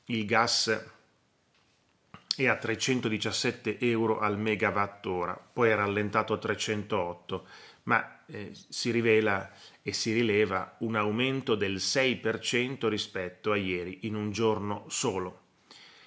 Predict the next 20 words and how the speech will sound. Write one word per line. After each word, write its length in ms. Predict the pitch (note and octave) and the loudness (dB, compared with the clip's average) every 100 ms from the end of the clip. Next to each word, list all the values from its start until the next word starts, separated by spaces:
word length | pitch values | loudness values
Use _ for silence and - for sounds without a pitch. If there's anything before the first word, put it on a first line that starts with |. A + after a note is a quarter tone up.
| - _ - | -20 _ -8
Il 220 | A#2 A2 | -4 0
governo 380 | B2 C#3 C#3 C3 | 6 6 4 0
italiano 560 | C3 B2+ D3 C#3+ A#2 | 2 4 4 4 2
accelera 840 | B2 A#2+ - C3+ C3 C3+ C3+ C3+ - | 0 -2 2 2 4 4 4 2 -4
su 220 | - A#2+ | -8 -4
un 140 | A2+ A2+ | -2 2
nuovo 300 | B2+ A#2+ A#2 | 2 2 2
piano 460 | A#2 A2+ A2+ A2+ | 2 4 4 0
di 120 | G#2+ | 0
risparmio 540 | G#2+ G#2+ - A2 G#2+ G#2 | 0 0 0 0 0 0
energetico 720 | G#2+ G2+ G2+ A2 - G2 G2+ | -2 -2 0 0 -2 -2 -2
e 40 | |
di 160 | G#2 A2 | 0 -2
taglio 300 | G#2+ G#2+ G#2 | 0 0 0
dei 140 | G2+ | -2
consumi 520 | G2+ G#2 F#2+ B2 G#2+ | -2 -6 -2 -2 -2
di 140 | F#2+ F#2+ | -4 0
gas 400 | G#2 G2 - G#2+ | 0 0 -2 -2
ed 140 | G2 | 0
elettricità. 840 | G2 F#2+ - - G#2 G#2+ F2+ - | 0 -2 -4 -6 -4 0 -2 -4